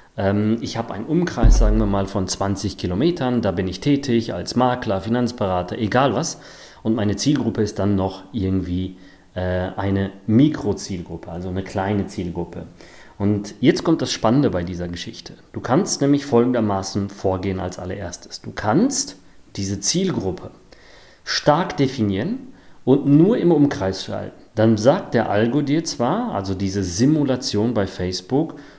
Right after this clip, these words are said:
und bei Instagram, dass du wahrscheinlich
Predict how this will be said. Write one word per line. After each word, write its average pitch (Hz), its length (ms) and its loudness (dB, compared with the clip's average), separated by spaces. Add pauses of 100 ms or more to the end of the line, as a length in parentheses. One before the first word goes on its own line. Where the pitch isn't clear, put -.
und 104 160 0
bei 87 140 -2
Instagram, 110 640 0 (380)
dass 113 240 2
du 151 140 -4
wahrscheinlich 95 640 -2